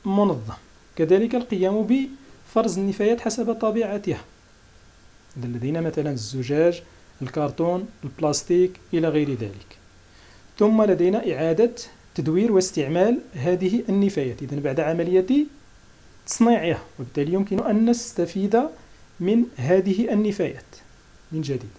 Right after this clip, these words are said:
لدينا كذلك معالجة النفايات السائلة، إذن عن طريق تهيئة قنوات الصرف الصحي وصيانتها، إذن الخاصة بنقل هذه النفايات السائلة. كذلك إنشاء أحواض لتجميع المياه المستعملة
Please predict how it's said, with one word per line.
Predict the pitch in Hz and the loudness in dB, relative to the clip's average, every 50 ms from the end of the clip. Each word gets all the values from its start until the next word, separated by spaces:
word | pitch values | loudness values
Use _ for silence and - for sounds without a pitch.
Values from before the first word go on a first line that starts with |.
| - - - _ - - - - - - - - _ _ - - - - - - - - - - - - - - | -20 -20 -20 _ -20 -20 -20 -20 -20 -20 -20 -20 _ _ -20 -20 -20 -20 -20 -20 -20 -20 -20 -20 -20 -20 -10 -6
لدينا | 165 156 196 233 240 | 0 2 2 4 4
كذلك | 262 240 247 240 247 | 2 2 0 0 0
معالجة | 240 226 185 214 220 208 220 | 0 0 0 0 -2 -2 -2
النفايات | 214 208 202 202 - 208 190 190 185 | 0 0 -2 0 0 2 0 0 0
السائلة، | - - - 180 - 196 190 202 247 311 - - - - - _ _ - - | -2 -4 -4 -4 -2 0 0 0 0 -2 -4 -10 -18 -20 -20 _ _ -14 -8
إذن | 160 151 196 233 247 240 - - | 0 2 2 2 2 -2 -4 -10
عن | 160 143 160 | -6 -6 -4
طريق | 160 190 202 220 226 226 | -2 -2 -2 -2 -4 -4
تهيئة | - 123 120 131 185 214 254 233 240 - - - - _ _ _ - | -6 -6 -4 -2 -2 0 0 -2 -2 -4 -10 -20 -20 _ _ _ -8
قنوات | - 170 170 175 190 220 220 | -8 -6 -2 0 0 0 -2
الصرف | - - - 220 214 226 - - - - - - - - - - - | -2 -4 -2 -2 -2 -2 -4 -10 -20 -20 -20 -20 -20 -20 -20 -14 -10
الصحي | 170 - - - 180 - - - | -8 -8 -4 -4 -6 -6 -4 -2
وصيانتها، | 143 165 - - 202 196 208 208 208 202 202 - 147 - - - - _ - - - - - - | -2 -2 -2 -2 -2 0 0 2 2 0 0 -2 -4 -6 -6 -16 -20 _ -20 -20 -20 -20 -16 -14
إذن | 123 117 127 127 | -10 -8 -8 -8
الخاصة | 131 - - 143 143 139 - - 196 196 180 226 247 254 254 - - - - - - - - | -8 -6 -4 -2 -2 -2 -2 -2 -2 0 2 2 2 2 0 -4 -18 -20 -20 -20 -20 -12 -6
بنقل | 165 185 196 - 208 | -2 -2 -2 0 0
هذه | 196 175 196 180 185 180 | 0 0 0 0 0 0
النفايات | 196 196 202 202 202 190 196 220 220 | 0 0 0 0 2 2 2 2 0
السائلة. | - - - - 214 185 185 180 143 113 - - - - - - - _ - - - - - - - - - - - | -4 -8 -4 0 0 0 0 0 -6 -6 -8 -12 -20 -20 -20 -20 -20 _ -20 -20 -20 -20 -20 -20 -20 -20 -20 -18 -6
كذلك | - 160 180 202 208 254 | -4 0 0 2 0 0
إنشاء | - 277 214 208 214 - 240 240 - - | -2 0 -2 -2 0 0 0 0 0 -4
أحواض | - - - 220 240 233 202 165 139 117 - - - - - - - - | -8 -4 0 2 2 4 4 2 0 -2 -6 -14 -16 -18 -18 -20 -14 -6
لتجميع | 151 151 156 120 127 156 190 226 196 | -4 -4 -2 -2 -2 -2 -2 0 -2
المياه | 180 180 180 180 185 226 214 | -2 -2 -2 0 2 2 4
المستعملة | 202 208 208 226 220 - - 139 139 151 165 156 127 117 | 4 4 4 2 0 -2 -4 -4 -2 0 0 0 -2 -4